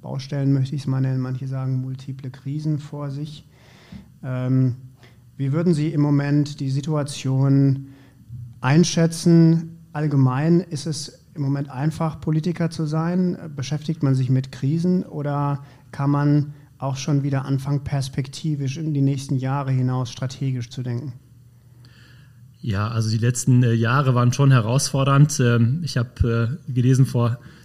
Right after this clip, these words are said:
Speaker 2: zwei Tagen und drei Jahren, äh, fing die Corona-Krise richtig an, da gab's den Lockdown. Und seitdem, äh, stolpern wir fast von einer Krise in die nächste. Dann, äh, kamen Lieferketten-Schwierigkeiten dazu.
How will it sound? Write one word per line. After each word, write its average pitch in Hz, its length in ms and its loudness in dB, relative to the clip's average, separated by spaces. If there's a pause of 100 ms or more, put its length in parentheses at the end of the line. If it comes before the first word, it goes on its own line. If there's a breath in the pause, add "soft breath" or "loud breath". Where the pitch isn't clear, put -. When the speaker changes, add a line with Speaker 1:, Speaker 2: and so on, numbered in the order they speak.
(100)
Speaker 2:
zwei 120 340 0
Tagen 135 380 2
und 117 80 4
drei 120 260 2
Jahren, 131 380 6
äh, 120 240 4
fing 127 280 4
die 120 80 2
Corona-Krise 135 680 4
richtig - 260 -2
an, 147 140 6
da 123 100 4
gab's 123 200 0
den 123 120 6
Lockdown. 143 540 6 (500 loud breath)
Und 123 200 6
seitdem, 139 500 8
äh, 131 220 6
stolpern 135 480 4
wir 131 380 6
fast - 340 -2
von 123 180 2
einer 131 220 2
Krise 127 300 4
in 120 80 6
die 120 60 6
nächste. 127 460 4 (280)
Dann, 110 300 -4
äh, 113 260 -4
kamen 117 320 0
Lieferketten-Schwierigkeiten 135 1200 4
dazu. 127 540 4